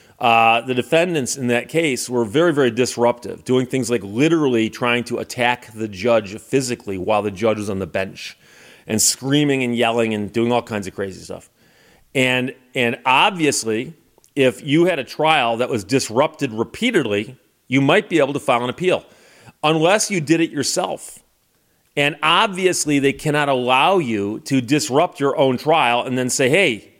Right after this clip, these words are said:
my trial was disrupted. That wasn't fair." <laughs> So if you go to trial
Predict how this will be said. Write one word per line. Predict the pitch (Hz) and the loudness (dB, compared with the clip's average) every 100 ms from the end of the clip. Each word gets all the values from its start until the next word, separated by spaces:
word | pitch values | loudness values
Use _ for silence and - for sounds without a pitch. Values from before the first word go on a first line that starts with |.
| - | -10
my | 117 143 | -2 -2
trial | - 180 214 180 | 0 2 4 2
was | 123 | 2
disrupted. | 147 - 127 117 - 90 | -2 2 0 0 -2 -2
That | 117 151 | 0 0
wasn't | 165 127 | -2 -4
fair." | - 104 101 135 - 156 - | -4 0 2 0 -2 -12 -8
<laughs> | 208 _ _ _ _ _ _ _ _ _ _ _ _ - - - - - _ | -12 _ _ _ _ _ _ _ _ _ _ _ _ -20 -20 -20 -20 -20 _
So | - 160 151 147 | -4 0 2 0
if | 160 117 | -4 -4
you | 147 202 | -4 -4
go | 160 175 190 | 2 2 2
to | 175 | -2
trial | - - 170 165 127 92 95 | -8 -4 -2 0 0 0 -6